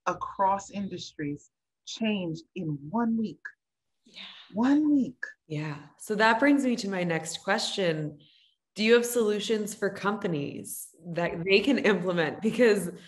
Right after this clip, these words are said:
Speaker 2: this is a systems issue, right? We often individuate it and say that you're burnt out, so you need to go heal, but really the system needs to change. So
Speaker 1: Yeah.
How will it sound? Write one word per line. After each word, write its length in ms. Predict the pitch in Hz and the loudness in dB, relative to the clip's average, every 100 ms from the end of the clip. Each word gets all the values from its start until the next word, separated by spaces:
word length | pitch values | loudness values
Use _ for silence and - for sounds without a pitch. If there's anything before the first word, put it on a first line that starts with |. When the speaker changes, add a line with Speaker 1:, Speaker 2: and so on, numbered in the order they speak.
| - _ | -20 _
Speaker 2:
this 180 | 240 240 | 0 4
is 220 | 214 226 | 4 6
a 80 | 233 | 4
systems 720 | 233 247 254 - 214 170 - | 4 0 0 0 0 -2 -2
issue, 520 | 156 151 147 139 135 131 | -2 -2 0 0 0 2
right? 300 | 160 190 196 | 2 2 2
We 140 | 190 | 2
often 360 | 180 190 233 208 | 2 2 0 -2
individuate 880 | 185 190 180 170 185 202 180 156 147 | -2 -2 0 0 0 0 2 2 2
it 260 | 151 - - _ - | 0 -2 -8 _ -2
and 280 | 165 170 | 0 0
say 340 | - 180 170 170 | 0 4 6 6
that 240 | 170 170 | 4 0
you're 160 | 165 160 | 0 2
burnt 320 | 160 156 156 | 2 0 0
out, 340 | 165 156 151 | 0 0 -2
so 120 | - 156 | -4 -4
you 180 | 151 | -2
need 240 | 151 151 147 | -2 -4 -6
to 80 | 156 | 0
go 200 | 143 139 | 0 0
heal, 640 | 143 170 151 147 - - | -2 -2 0 0 -4 -10
but 300 | 175 165 165 170 | 0 2 2 4
really 340 | 214 233 190 | 6 8 6
the 120 | 156 | 2
system 460 | 156 190 185 175 165 | -4 -6 -4 -4 -2
needs 280 | 156 156 - | -2 -6 -8
to 100 | 143 | -8
change. 640 | - 160 135 131 - - | -4 -2 -2 -6 -8 -4
So 320 | - 175 165 | 2 4 4
Speaker 1:
Yeah. 100 | 143 | 0